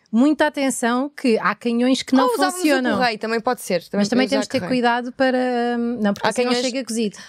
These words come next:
Speaker 2: Eu acho é que nós tínhamos de, porque os canhões agora não funcionam, é uma pena.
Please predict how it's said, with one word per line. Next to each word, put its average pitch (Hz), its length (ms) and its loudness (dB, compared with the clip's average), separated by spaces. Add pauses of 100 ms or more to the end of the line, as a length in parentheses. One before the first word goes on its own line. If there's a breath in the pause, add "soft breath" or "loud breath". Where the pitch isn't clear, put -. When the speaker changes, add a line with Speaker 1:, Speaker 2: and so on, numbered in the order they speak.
(220 loud breath)
Speaker 2:
Eu 269 200 2
acho 302 180 -2
é 311 60 -4
que 240 80 -6
nós 294 160 0
tínhamos 285 280 -2
de, 247 560 0
porque 196 200 -6
os - 80 -6
canhões 220 320 0
agora 247 200 0
não 302 80 -4
funcionam, 160 480 -4
é 160 120 -2
uma 185 160 -2
pena. 185 360 -4